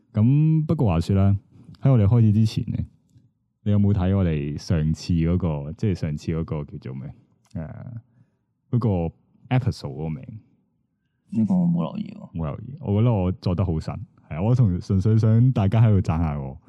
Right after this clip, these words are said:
Speaker 1: 我喺度諗呢個，誒，即係我 post production 噉樣，因為我係 upload 上嗰個咩 Anchor 嘅嗰個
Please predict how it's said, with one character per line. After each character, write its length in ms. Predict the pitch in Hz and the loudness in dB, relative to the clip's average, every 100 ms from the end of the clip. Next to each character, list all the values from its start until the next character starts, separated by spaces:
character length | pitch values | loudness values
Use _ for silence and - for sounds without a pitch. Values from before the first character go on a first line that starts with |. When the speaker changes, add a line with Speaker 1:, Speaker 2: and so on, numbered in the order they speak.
| - _ - | -20 _ -2
Speaker 1:
我 80 | 117 | 2
喺 20 | |
度 200 | 139 113 | 4 4
諗 140 | 92 | 2
呢 240 | 90 113 110 | 4 4 4
個， 560 | 92 82 80 80 76 | 2 0 -2 -4 -6
誒， 200 | 76 73 | -6 -6
即 120 | 76 | -2
係 100 | 120 | 0
我 100 | 92 | 0
post 280 | 90 90 80 | -2 -2 -4
production 480 | - 80 92 107 - | -4 -2 0 0 -2
噉 140 | 82 82 | -2 0
樣， 260 | 90 95 - - | 2 0 -2 -8
因 100 | - 123 | -2 0
為 80 | |
我 80 | 90 | 0
係 120 | 80 | -2
upload 320 | - 110 101 101 | -2 -2 0 0
上 220 | 80 73 | 0 -4
嗰 80 | 82 | -4
個 160 | 80 | -4
咩 160 | 76 92 | -2 -2
Anchor 580 | 82 98 92 - - - | 0 2 0 -2 -10 -10
嘅 200 | - - | -8 -8
嗰 120 | - | -6
個 380 | 82 80 64 113 | -6 -4 -6 -8